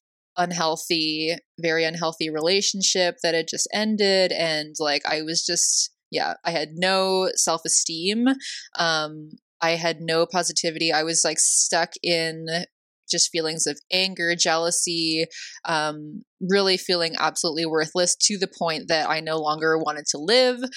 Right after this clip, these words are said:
Um, I, yeah, and I, I, I, it's also, um, the way that I felt just, you know, having, learning everything that I was learning, having all of this knowledge, and then just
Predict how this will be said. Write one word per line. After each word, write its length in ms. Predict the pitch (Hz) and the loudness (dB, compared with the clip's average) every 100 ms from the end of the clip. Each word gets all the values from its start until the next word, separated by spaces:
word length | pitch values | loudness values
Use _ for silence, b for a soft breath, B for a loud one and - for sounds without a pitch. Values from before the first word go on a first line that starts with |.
| B B - | B B -4
Um, 640 | 175 165 160 160 156 160 - _ _ _ _ - - - | 0 0 -2 -6 -12 -16 -20 _ _ _ _ -10 -10 -2
I, 720 | 180 175 175 170 170 170 190 185 B B _ _ _ _ - | 2 4 4 2 0 -2 -4 -6 B B _ _ _ _ 0
yeah, 300 | 185 147 117 | 2 2 0
and 140 | 190 196 | 0 2
I, 200 | 214 - | 2 2
I, 200 | 190 196 190 | 2 2 2
I, 100 | - - | -2 0
it's 120 | - | 0
also, 560 | 220 214 - 190 185 175 - | 2 2 4 4 4 0 0
um, 500 | 170 165 151 147 175 B B - | 0 0 -4 -10 -8 B B -2
the 60 | 180 | 2
way 140 | 175 | 2
that 120 | 175 | 2
I 100 | 165 | 0
felt 400 | 165 - 165 156 | 0 0 0 0
just, 460 | 170 160 - - - _ _ _ _ _ _ 220 | 0 0 -2 -4 -14 _ _ _ _ _ _ 2
you 80 | |
know, 140 | 208 190 | 4 2
having, 500 | 202 202 196 196 185 | 2 2 2 0 -2
learning 460 | 214 226 240 226 208 | 2 4 4 4 2
everything 440 | 196 190 190 185 | 2 0 -2 0
that 120 | 185 | 2
I 240 | 170 175 175 | 4 4 2
was 220 | 175 175 | 0 0
learning, 500 | 214 226 214 202 196 | 2 2 4 2 2
having 340 | 190 185 185 | 2 0 2
all 140 | 180 175 | 2 2
of 80 | 175 | 0
this 200 | 175 175 | -2 0
knowledge, 400 | 165 170 170 165 | 0 2 2 2
and 160 | 165 | -2
then 80 | 165 165 | -4 -2
just 260 | - - | 0 -2